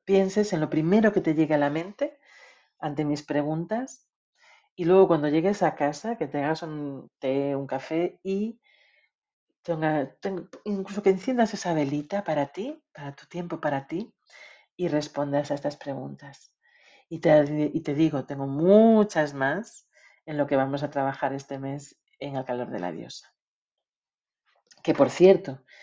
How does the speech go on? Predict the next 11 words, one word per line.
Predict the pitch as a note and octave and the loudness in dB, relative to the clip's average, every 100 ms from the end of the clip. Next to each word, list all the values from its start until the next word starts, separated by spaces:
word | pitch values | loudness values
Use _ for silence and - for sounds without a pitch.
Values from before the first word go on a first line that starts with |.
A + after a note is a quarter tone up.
| - - | -20 -20
si | - D3+ | -6 -4
escuchas | - D3+ C#3+ C#3+ | -4 -4 -4 -4
este | C#3+ D#3 | -6 -6
episodio | D3 C#3+ E3+ E3+ C3+ A#2+ - | -6 -2 2 2 2 -2 -6
en | C3 | -8
enero, | B2+ B2+ C3 | -6 -4 -4
febrero, | C3 C#3 C#3+ C#3 | -4 -2 -2 0
marzo | D3 C#3+ - D3+ - _ - - _ - | 0 0 -4 -8 -10 _ -20 -20 _ -10
y | D#3+ | -6
te | C#3+ | -4
interesa, | C3+ C#3 D3 D3 - D3+ E3 | 2 4 6 4 0 -2 -2